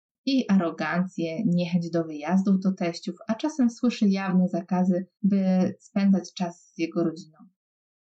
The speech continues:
Jak to wpływa na związek? Zupełnie niekorzystnie. Partnerzy nie są w stanie rozmawiać ze sobą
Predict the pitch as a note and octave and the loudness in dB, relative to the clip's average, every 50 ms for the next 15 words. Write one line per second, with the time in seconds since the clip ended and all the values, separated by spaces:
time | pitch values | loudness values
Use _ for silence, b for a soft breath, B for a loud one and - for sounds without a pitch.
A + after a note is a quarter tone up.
0 | _ _ E3+ E3+ E3+ - G#3+ G3+ F#3+ - G#3+ G3+ F#3 F3+ F#3 F#3 F#3 F#3+ F#3 F#3 | _ _ -6 -6 -2 2 2 2 2 2 2 2 4 4 4 4 4 4 4 4
1 | F#3+ F3+ F#3 F#3 A3 A3 C4 C4+ - _ _ _ _ - G#3 A#3+ - - G3+ F#3 | 2 2 2 2 0 0 -2 -2 -8 _ _ _ _ 2 2 2 2 2 2 2
2 | F3 E3+ D#3+ D#3 D3+ - - - A3+ - F#3+ F#3+ - _ - G3 G3 A3 - _ | 0 0 -4 -8 -14 -10 -6 -6 -4 -4 -4 -6 -6 _ -2 -2 -2 -2 -6 _
3 | _ _ _ _ _ _ _ _ - G3 F#3+ F#3+ G3 G3+ G3+ G3+ G#3 G#3+ G#3 G#3+ | _ _ _ _ _ _ _ _ 0 2 2 2 2 2 2 2 4 4 4 4
4 | A3+ A3 A3+ - A3 G#3+ G3+ - _ - F#3+ F#3+ F#3+ F#3+ F#3 F3 F3 E3+ - F3+ | 4 2 2 0 0 0 0 -2 _ -4 -2 0 2 2 2 0 0 -2 -2 -2
5 | F3+ F3+ F3+ F3 E3+ E3+ - D#3+ - - F3+ E3 D#3+ | -2 -2 -4 -6 -8 -6 -6 -6 -4 -4 -4 -4 -4